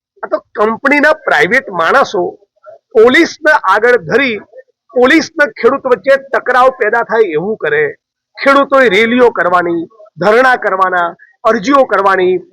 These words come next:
આવેદનપત્રો આપવાના, આજીજીઓ કરવાની, ટ્રેક્ટર રેલી કાઢવાની, હાઈકોર્ટમાં જવાનું, સુપ્રીમ કોર્ટમાં જવાનું, આવી લોકશાહી હોય?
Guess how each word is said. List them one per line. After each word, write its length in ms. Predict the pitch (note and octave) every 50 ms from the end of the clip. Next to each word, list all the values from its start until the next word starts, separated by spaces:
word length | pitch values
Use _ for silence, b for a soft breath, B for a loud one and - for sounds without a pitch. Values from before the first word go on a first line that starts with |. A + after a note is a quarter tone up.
| _ _ -
આવેદનપત્રો 640 | G3 A3 B3 C#4+ C4 B3 C4 B3 B3 B3+ B3+ B3 A#3
આપવાના, 580 | G3+ F3+ F#3+ G#3 F#3 F3+ F3+ F3+ F3 F3+ F3+ F3+ B B B
આજીજીઓ 500 | - - A3+ F#3+ A3 C#4 A#3 G#3+ B3+ B3
કરવાની, 540 | G#3 G#3+ F3+ F#3 F3+ F3+ F3+ F3+ F#3+ F#3+ F#3
ટ્રેક્ટર 580 | - _ _ _ - B3 A#3 A#3 - D4+ C#4 C4
રેલી 220 | A#3 A3 A#3+ -
કાઢવાની, 520 | - F3+ E3 F3+ F#3 F#3 F#3 F#3 F#3+ G3
હાઈકોર્ટમાં 760 | F#3 - - - - A#3 - A3 - - C#4+ C4+ A3+ A#3 B3 G3+
જવાનું, 580 | G3 F#3+ G3 F#3+ F#3 F#3+ G3 G#3 G3 - - _ _ -
સુપ્રીમ 360 | - C#4 - - F4 D#4+ C#4+ C4
કોર્ટમાં 360 | - B3 A3+ G#3 G#3 A3+ F#3+
જવાનું, 340 | E3 F3 E3+ F3+ G#3 C4 -
આવી 200 | F3+ C#3+ D3+ C4+
લોકશાહી 460 | D#4 E4 C4+ - - - C#4+ C4+ C#4+
હોય? 240 | B3+ D#3+ - - -